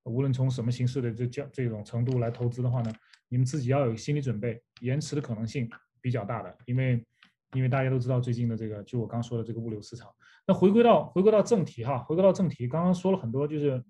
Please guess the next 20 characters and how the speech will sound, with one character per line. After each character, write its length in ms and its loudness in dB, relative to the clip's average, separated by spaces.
有 120 0
的 80 2
没 160 2
的， 80 0
就 140 -4
是 80 -2
跟 140 -2
大 40 0
家 80 2
讲 240 -2
讲， 160 -2
分 100 2
享 220 -2
一 20 -4
下 140 0
这 100 2
个 140 2
想 260 -4
法。 200 -4
那 180 2